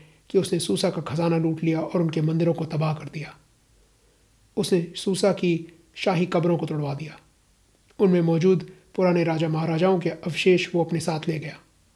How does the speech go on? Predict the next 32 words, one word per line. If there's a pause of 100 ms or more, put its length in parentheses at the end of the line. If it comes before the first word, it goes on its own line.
(540)
उसने
ईलम
के
प्रांतों
में
तबाही
मचाकर (260)
उनके
खेतों
में
नमक
बिखेर
दिया। (1700)
यहाँ
कुछ
बातें
तो
आप
समझ
ही
गए
होंगे, (760)
जैसे (240)
मंदिरों (220)
और (100)
शाही
कब्रों
को
तोड़वाने
का
मकसद
था